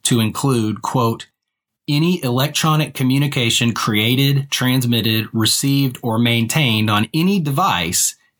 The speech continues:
if the communication is in connection with the transaction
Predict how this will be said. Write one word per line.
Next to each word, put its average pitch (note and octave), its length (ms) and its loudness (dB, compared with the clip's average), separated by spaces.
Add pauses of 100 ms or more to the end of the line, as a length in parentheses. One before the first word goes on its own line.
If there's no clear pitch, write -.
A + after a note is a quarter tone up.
if D3+ 260 0
the F3+ 100 0
communication D3+ 840 0
is A2 180 -2
in A2+ 160 2
connection G#2 540 0
with G2 120 2
the F#2+ 80 2
transaction F2+ 840 0